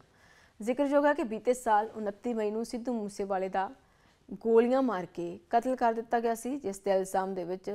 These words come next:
ਕੁਝ ਸ਼ਾਰਪ ਸ਼ੂਟਰਾਂ ਨੂੰ ਗ੍ਰਿਫਤਾਰ ਕਰ ਲਿਆ ਗਿਆ, ਪਰ ਅਜੇ ਵੀ ਸਿੱਧੂ ਮੂਸੇਵਾਲਾ ਦੇ ਪਰਿਵਾਰ ਦੇ ਵੱਲੋਂ ਇਨਸਾਫ ਦੀ ਮੰਗ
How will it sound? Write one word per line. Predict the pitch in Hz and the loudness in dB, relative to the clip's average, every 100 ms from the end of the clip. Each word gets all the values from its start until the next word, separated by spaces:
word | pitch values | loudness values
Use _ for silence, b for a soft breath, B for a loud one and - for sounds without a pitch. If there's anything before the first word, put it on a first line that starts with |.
| 208 | -6
ਕੁਝ | 196 185 | -6 -6
ਸ਼ਾਰਪ | - 208 214 214 | 0 2 2 -2
ਸ਼ੂਟਰਾਂ | 202 - 196 214 208 | -8 -6 -2 -2 -2
ਨੂੰ | 190 - - b b b b - | -4 -10 -18 b b b b -2
ਗ੍ਰਿਫਤਾਰ | 226 - 208 156 | -2 2 2 2
ਕਰ | 170 160 | -6 -14
ਲਿਆ | 208 | -14
ਗਿਆ, | - - 214 _ b b - | -18 -20 -20 _ b b -2
ਪਰ | 208 - | 0 2
ਅਜੇ | 208 254 | 2 2
ਵੀ | 254 | 2
ਸਿੱਧੂ | - 214 240 | -4 -4 -2
ਮੂਸੇਵਾਲਾ | 202 190 202 170 165 180 | -2 -4 -4 -2 0 0
ਦੇ | 180 | -2
ਪਰਿਵਾਰ | 180 190 180 165 | -6 -4 0 0
ਦੇ | 175 | -2
ਵੱਲੋਂ | 180 180 185 262 b b b b | -6 -4 -4 -6 b b b b
ਇਨਸਾਫ | - 208 - 226 214 - | -8 -8 4 8 8 4
ਦੀ | 202 | -8
ਮੰਗ | 170 175 180 | -8 -10 -12